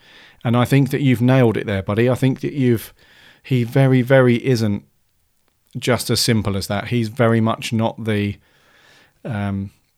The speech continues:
just the bumbling, wacky kind of character who just travels around, um, ends in trouble and saves the day, and that's your lot. He really isn't that anymore. He, he very has, he has got some very, some very big dark issues going on,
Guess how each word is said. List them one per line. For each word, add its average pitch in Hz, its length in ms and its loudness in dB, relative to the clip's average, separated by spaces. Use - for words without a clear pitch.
just - 300 -6
the 113 80 0
bumbling, 107 720 0
wacky 110 460 -4
kind 104 300 -2
of 101 140 -6
character 104 520 -4
who 104 140 -6
just 104 160 -6
travels 107 400 -2
around, 98 480 -6
um, 98 380 -10
ends 113 260 0
in 110 100 0
trouble 104 380 -4
and 101 120 -4
saves 104 340 -4
the 107 80 -6
day, 101 240 -2
and 101 100 -2
that's - 220 -6
your 107 100 -6
lot. 104 160 -6
He 139 240 -4
really 113 420 2
isn't 117 280 0
that 107 160 -2
anymore. 101 480 -4
He, 113 280 -4
he 117 160 -2
very 113 320 0
has, 113 280 -4
he 117 160 -4
has 104 140 -2
got 127 200 -8
some 107 280 -2
very, 107 520 0
some 113 180 -6
very 117 280 0
big 113 380 -2
dark 107 360 -4
issues 104 400 -4
going 98 320 -4
on, 92 220 -10